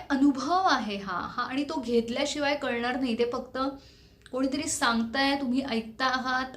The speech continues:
आणि झालंय असं नाही होणार आहे. ते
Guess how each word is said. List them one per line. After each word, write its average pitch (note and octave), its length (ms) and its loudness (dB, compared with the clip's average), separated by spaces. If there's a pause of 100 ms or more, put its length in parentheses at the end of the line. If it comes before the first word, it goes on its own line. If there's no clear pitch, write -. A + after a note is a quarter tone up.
आणि A#3 220 -2
झालंय A3+ 480 2 (640)
असं C4+ 280 0
नाही C4+ 220 4
होणार A3 260 2
आहे. F#3 160 -4
ते C#4 260 0